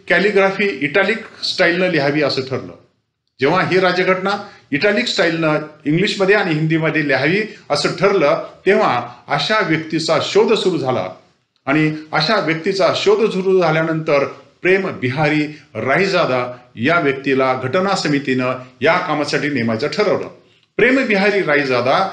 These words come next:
या व्यक्तीला जेव्हा हे काम देण्यात आलं, त्यांचं एकूण कर्तबगारी बघून, त्यांचा इतिहास बघून, त्यांची लिखाणाची पद्धत बघून सर्वांना पसंत पडलं की, अ,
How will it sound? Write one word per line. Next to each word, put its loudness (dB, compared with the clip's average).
या 2
व्यक्तीला 0
जेव्हा 2
हे -2
काम 0
देण्यात -2
आलं, 2
त्यांचं 2
एकूण 2
कर्तबगारी 0
बघून, -2
त्यांचा -4
इतिहास -2
बघून, -2
त्यांची -4
लिखाणाची -2
पद्धत 0
बघून 0
सर्वांना 2
पसंत -2
पडलं -2
की, -4
अ, -6